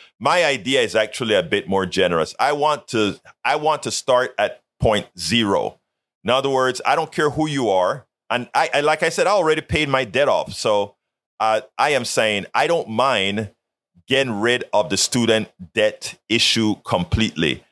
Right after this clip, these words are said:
It's a mistake, in my opinion, that the country has made. Let's forgive it all. And let me tell you something else, because people say, "Oh, you forgive it all. That's irresponsible." All right. If it's, if that is ins-, irresponsible,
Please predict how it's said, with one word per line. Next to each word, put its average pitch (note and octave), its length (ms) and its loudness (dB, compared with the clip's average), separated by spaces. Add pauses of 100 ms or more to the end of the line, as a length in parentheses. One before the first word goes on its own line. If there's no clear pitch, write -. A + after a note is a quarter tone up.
(140)
It's - 220 -2
a A#2 60 0
mistake, C#3 680 -2
in G#2 140 -6
my A2 140 0
opinion, G#2+ 460 0
that - 160 2
the F#2 80 -2
country B2+ 560 -2
has E2+ 260 -2
made. D#3+ 420 0 (320)
Let's B2+ 260 0
forgive B2 380 0
it C#3+ 80 0
all. D3 340 0 (220)
And A2 180 -2
let D#3+ 120 2
me F3 80 -2
tell E3+ 180 0
you D#3+ 80 -2
something D#3 400 -2
else, E3 360 0
because C#3 340 0
people E3+ 180 -6
say, F3+ 100 0
"Oh, C#4 280 4
you B3+ 140 -4
forgive A#3+ 420 -2
it C4 80 2
all. B3+ 200 2
That's B3 260 0
irresponsible." G#3+ 1080 0 (880)
All A2+ 100 0
right. A2+ 300 0 (880)
If D#3 140 2
it's, - 280 -2
if C3+ 180 -2
that G#3+ 220 2
is - 120 -4
ins-, C3 240 -2 (200)
irresponsible, C3 1080 0